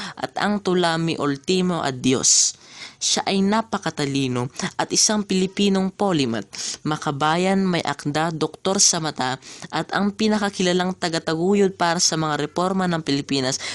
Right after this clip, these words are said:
sa panahon ng Espanyol. Ang kanyang rebulto ay nakatayo ngayon sa Rizal Park, Manila, Philippines. Ang araw ng kat-, kamatayan ni Rizal ay pinagdiriwang taon-taon bilang Philippine holiday na tinatawag na Rizal Day.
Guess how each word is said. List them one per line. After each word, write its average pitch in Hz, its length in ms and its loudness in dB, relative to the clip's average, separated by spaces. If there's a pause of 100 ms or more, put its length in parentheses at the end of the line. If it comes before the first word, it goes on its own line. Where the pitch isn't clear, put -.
sa - 160 -2
panahon 160 560 -2
ng 160 160 -4
Espanyol. 120 640 -2 (880)
Ang 135 240 -2
kanyang 233 400 0
rebulto 185 500 2
ay 156 140 2
nakatayo 160 480 0
ngayon 170 240 2
sa 156 160 -2
Rizal 143 480 0
Park, 123 400 -2
Manila, 123 500 0
Philippines. - 640 0 (380)
Ang 143 260 -4
araw 208 380 2
ng 214 100 2
kat-, 170 300 -4
kamatayan 180 580 2
ni 214 80 4
Rizal 147 380 2 (260)
ay 170 220 2
pinagdiriwang 165 800 2
taon-taon 135 720 0
bilang 190 400 2
Philippine 190 480 0
holiday 156 480 0
na 139 80 -4
tinatawag 151 560 0
na 143 160 -2
Rizal 139 480 0
Day. 120 320 0